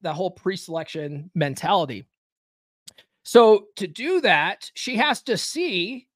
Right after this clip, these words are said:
that other chicks are still into you. She has to still see that you're an attractive man, right? So I talk about in this chap-, this section to do passive dread,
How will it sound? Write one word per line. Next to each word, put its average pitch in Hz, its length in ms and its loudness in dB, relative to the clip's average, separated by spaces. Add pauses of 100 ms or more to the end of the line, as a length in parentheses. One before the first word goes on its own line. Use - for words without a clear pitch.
(380)
that 208 200 4
other 254 280 6
chicks 214 340 -6
are 208 80 0
still 202 340 -4
into 214 300 -6
you. 135 160 -8
She 123 180 -8
has 214 240 -2
to 220 120 -4
still 220 400 -4
see 202 640 -6
that 175 180 -4
you're 196 180 0
an 190 80 -4
attractive 151 580 -4
man, 147 360 -6
right? 135 280 -10 (520)
So 226 540 10 (160)
I 277 160 8
talk 269 280 2
about 202 440 2
in 196 120 -6
this 190 240 -4
chap-, 180 420 0
this 185 360 2
section 160 640 0 (440)
to - 80 -12
do 190 140 -4
passive 180 480 -4
dread, 113 300 -12